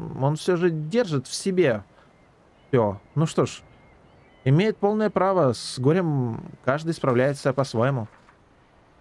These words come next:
Ну и отчебучили сегодня наши детишки. Бегали повсюду и изображали из себя мусорных псов.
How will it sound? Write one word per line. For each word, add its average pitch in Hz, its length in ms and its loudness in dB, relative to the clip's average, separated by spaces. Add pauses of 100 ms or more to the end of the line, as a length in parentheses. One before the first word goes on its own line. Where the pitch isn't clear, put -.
(600)
Ну 247 200 4
и 202 440 4 (1000)
отчебучили - 1400 0
сегодня 131 380 2
наши 127 360 2
детишки. 117 640 -2 (600)
Бегали 151 380 2
повсюду 143 460 2
и 135 380 4
изображали 127 580 2
из 120 140 -2
себя 123 460 0
мусорных 120 680 0
псов. - 480 -2